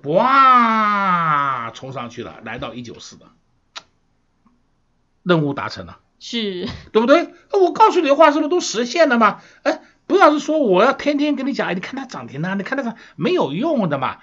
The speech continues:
Speaker 1: 你告诉我它今天涨停，明天会如何？这才是重点。所以我在这里再三强调，各位空中朋友们，各位投资人，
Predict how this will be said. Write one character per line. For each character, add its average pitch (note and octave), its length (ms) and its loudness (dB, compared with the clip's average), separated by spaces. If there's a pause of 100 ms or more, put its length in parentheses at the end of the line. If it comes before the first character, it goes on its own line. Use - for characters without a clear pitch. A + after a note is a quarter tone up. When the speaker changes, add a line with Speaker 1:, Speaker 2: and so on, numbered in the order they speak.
(320)
Speaker 1:
你 A3 200 2
告 D#4+ 280 6
诉 C4 200 0
我 G3+ 100 2
它 B3 80 2
今 C4 180 -4
天 C#4+ 120 4
涨 C#3+ 180 -4
停， C#3+ 180 -10
明 C4 320 4
天 G#4 220 4
会 G4 160 6
如 G#3+ 200 4
何？ D#3+ 380 0
这 - 140 2
才 G3 160 0
是 F3+ 60 -6
重 A#3+ 200 2
点。 C3 240 -6 (380)
所 C#4 120 0
以 F4+ 40 4
我 G#3+ 160 2
在 B3+ 100 2
这 B3 120 -4
里 D3 180 -8
再 D#4 240 2
三 G#3+ 200 0
强 B2+ 220 -8
调， D3 220 -4 (260)
各 A#3 140 -2
位 F#3+ 400 4
空 G3 180 -4
中 G#3+ 140 -2
朋 C#3+ 80 -6
友 G#2+ 80 -8
们， - 180 -14 (140)
各 C3 100 -10
位 C3 140 -8
投 G2+ 160 -14
资 - 140 -16
人， D2 160 -18